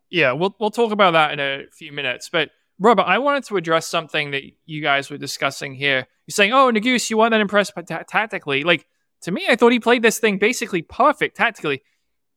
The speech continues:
You're like, "Oh, he got an easy ride along in second place or third place." Well, that, that's the point. That's what getting you into a good position and defending it, that's what earns you that easy ride. Like, there's a reason why he beat Neil Gourley.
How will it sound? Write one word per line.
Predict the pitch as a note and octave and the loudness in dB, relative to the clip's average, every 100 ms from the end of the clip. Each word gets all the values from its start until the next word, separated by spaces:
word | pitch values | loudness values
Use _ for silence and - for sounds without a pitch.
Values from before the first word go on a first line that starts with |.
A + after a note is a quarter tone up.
| _ | _
You're | G3 C4+ | 0 2
like, | B3+ | 4
"Oh, | D4 C#4+ | 4 4
he | |
got | G3+ A3+ | 4 4
an | G#3 | 2
easy | G#3+ A3+ G3 | -2 -4 -4
ride | F3+ B3+ G#3 | 2 4 4
along | F3 F3+ F#3 F3 | 2 0 0 -2
in | E3 - | -10 -10
second | - G3 F3 | -2 -2 -2
place | D#3+ G#3+ G3+ A3+ | -4 -2 -2 -4
or | |
third | - F3+ | -4 -4
place." | F#3 G#3+ - _ _ _ _ | -2 -6 -6 _ _ _ _
Well, | G3+ | 0
that, | A#3+ D#4 | 2 4
that's | C#4 - | 2 0
the | E3 | -4
point. | C4+ D4 C3+ - _ | 0 0 0 -8 _
That's | A3+ D4+ C4+ | 0 2 4
what | B3+ F#3 | 2 4
getting | G3+ C4 B3+ | 4 4 4
you | G#3+ G#3+ | 0 -2
into | A#3 B3 A3+ | -2 0 0
a | |
good | G3 A3+ | 2 0
position | G3+ F3 C4 - F#3+ | 0 0 0 0 -4
and | E3+ | -4
defending | - G#3+ E4+ G3+ | -2 -2 0 -4
it, | C3+ C3+ - - | -6 -8 -6 0
that's | C#4 - | 0 2
what | A#3+ - | -2 0
earns | A3 F4+ G4 A3 | 2 2 2 -4
you | D3 A2+ G#2+ | -6 -8 -2
that | E3 D#3+ | -2 0
easy | F#3+ D#3 D#3 | -4 -4 -4
ride. | C#3 B2 A2 - | -2 -2 -4 -4
Like, | F#3+ F#3+ - _ _ _ _ | 0 0 -2 _ _ _ _
there's | G#3+ G#3+ | 2 2
a | |
reason | G#3+ D4 E4 D4 | 0 0 0 0
why | A3+ G#3 | 2 0
he | F#3+ | -2
beat | F3 A3+ G#3+ | -4 -4 0
Neil | G3 F3 | 2 2
Gourley. | F3 A3 C4+ C#3+ C3+ F3 | 0 -2 0 -2 -4 -6